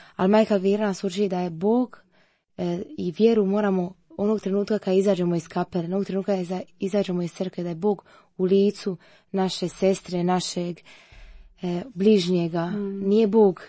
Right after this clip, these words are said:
Speaker 1: taj neki Bog, nego Bog je zapravo jako blizu nama, u našim najbližima.
Speaker 2: Ja vjerujem da ćeš ti još puno puta orgulje zasvirati u crkvi.
Speaker 1: Eto, ako
Speaker 2: Jesu to
Speaker 1: Bog
Speaker 2: neke
Speaker 1: želi.
Speaker 2: želje za budućnost? Evo, napravi zajednicu dobro, jel tako?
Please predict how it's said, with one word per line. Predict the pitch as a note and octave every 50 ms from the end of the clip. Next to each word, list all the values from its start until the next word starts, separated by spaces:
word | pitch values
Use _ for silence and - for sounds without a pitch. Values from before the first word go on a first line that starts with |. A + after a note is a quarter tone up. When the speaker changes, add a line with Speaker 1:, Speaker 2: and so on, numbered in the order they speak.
| - _
Speaker 1:
taj | - F#3 F3+ F3+ F3 E3+ E3+ E3+
neki | F3 F3+ F#3 F3+ - - - F3 D#3+
Bog, | D#3 E3+ F#3 F3+ F3 F3 E3 _ - _ _ _ _ _ _ _ - - -
nego | F#3+ F#3+ F3+ - F#3+
Bog | E3 - G#3 G3 F3
je | F#3 F3 F3 E3+ F3 - _ _ _ _ _ _ _ _ _
zapravo | - - F#3+ E3+ - F#3 F3+
jako | F3+ F3+ E3+ - - F3 F3+ F#3+ _ _ -
blizu | - G3 E3+ F3 F3+ E3+ E3+ F#3 F3+
nama, | F3+ F3+ F3 F3 E3+ E3+ E3+ _ _ _ -
u | F#3+
našim | F#3 F#3 F3+ F3 - - F3+ F3 F3+ F3+ _ _ _ _ _ _ _ _ _ _ _ _ _ _ _ -
najbližima. | F3+ E3+ E3+ E3+ F3 E3 D#3+ F3 F3 F3 E3 D#3+ _ _ _ _ _ _ _ _ _ - - _ - -
Speaker 2:
Ja | F3+ F3+
vjerujem | F3+ F#3+ F#3+ G3 F#3+
da | E3+ -
ćeš | - F3+ -
ti | - F#3+
još | F#3 F3+ -
puno | - F#3 F#3 E3+
puta | E3+ E3+ E3 E3 E3
orgulje | E3 E3+ D#3+ D#3+ D#3+ E3 E3+
zasvirati | D#3+ E3 D#3 - - E3 E3 D#3+ D#3 - D#3+
u | D#3
crkvi. | - - E3+ E3 - - F3+ G3 - - - - - - - - - - -
Speaker 1:
Eto, | - F#3 E3 E3 - - F3 D#3 - - _ _ _
ako | - A3 G3
Speaker 2:
Jesu | F#3+ F#3 G#3 G3
to | G#3+ G#3
Speaker 1:
Bog |
Speaker 2:
neke | G3+ G3+ G3 F#3+ G3
Speaker 1:
želi. | F#3+ F#3
Speaker 2:
želje | F3 F#3+ G3+ G3+ G3+ G3+ F#3+
za | F3 - F3+
budućnost? | E3+ F#3+ F#3+ F3+ G3 G#3 G#3 G#3 - G3+ F#3 - -
Evo, | G#3 G3 F#3+
napravi | F#3+ E3 - G3+ G3+ G3+ G3+
zajednicu | F#3+ - G3 G3 G3 F3+ F#3 F3 - -
dobro, | F3 E3 F3+ F#3 F#3+ E3+ E3+ E3
jel | D#3+ D#3+ D#3+
tako? | D#3 E3+ E3 E3+ E3+ - F3+ F3